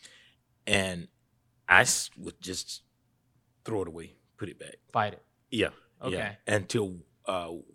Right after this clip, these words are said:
Speaker 1: one day he was, he, he spoke to me and was like, "If you don't do this, it's gonna get bad here for you.
Speaker 2: Mm.
Speaker 1: And the people are not gonna be bad,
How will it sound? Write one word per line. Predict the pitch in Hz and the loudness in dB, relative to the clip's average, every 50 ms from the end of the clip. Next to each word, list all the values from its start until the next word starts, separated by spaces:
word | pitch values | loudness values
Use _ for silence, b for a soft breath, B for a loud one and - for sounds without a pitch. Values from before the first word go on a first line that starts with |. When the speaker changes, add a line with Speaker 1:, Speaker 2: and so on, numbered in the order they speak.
| _ | _
Speaker 1:
one | - 90 87 98 95 95 107 113 | -20 -20 -14 -2 0 0 0 0
day | 110 101 92 | -2 -4 -4
he | 85 80 101 95 | -4 -6 -6 -6
was, | 92 87 78 82 85 - _ | -6 -8 -8 -10 -12 -14 _
he, | 95 104 98 87 _ | -10 -10 -10 -12 _
he | _ 113 101 98 | _ -12 -10 -6
spoke | 87 - - 101 95 - - | -6 -6 -4 -6 -8 -8 -10
to | - | -14
me | 85 87 | -14 -12
and | 82 82 82 78 58 | -12 -12 -16 -16 -16
was | 62 73 76 - 85 | -16 -16 -16 -14 -12
like, | 82 82 82 76 - - b b b b b b b b b b b b b b _ _ _ _ _ _ _ | -12 -12 -12 -12 -16 -20 b b b b b b b b b b b b b b _ _ _ _ _ _ _
"If | - - - | -6 -4 -4
you | 107 113 | 0 4
don't | 104 110 117 - - 107 | 6 6 6 4 0 2
do | 127 143 165 | 2 4 4
this, | 170 147 95 92 87 - - - | 2 0 -2 -2 -2 -2 -4 -6
it's | 98 92 | -6 -8
gonna | - - 104 98 90 | -4 -4 -4 -6 -6
get | 85 92 95 80 - _ _ _ _ - | -8 -10 -12 -12 -12 _ _ _ _ -16
bad | 80 78 104 117 110 98 92 82 | 0 2 4 4 4 2 -4 -6
here | - - 85 82 | -8 -8 -10 -10
for | - - - 107 95 80 | -8 -6 -4 -4 -4 -4
you. | 76 67 62 - _ _ _ _ _ _ _ _ _ - | -6 -12 -20 -20 _ _ _ _ _ _ _ _ _ -2
Speaker 2:
Mm. | 139 127 110 95 85 _ _ _ | 0 0 0 -2 -6 _ _ _
Speaker 1:
And | - 123 - _ | -14 -14 -12 _
the | 127 - | -14 -8
people | - 113 143 151 - 170 | -4 -4 -2 4 10 10
are | 151 | 10
not | 123 113 - | 10 8 0
gonna | 92 95 90 85 | 0 -4 -4 -4
be | 85 85 | -6 -8
bad, | 82 78 87 80 78 71 76 | -6 -6 -6 -6 -8 -10 -14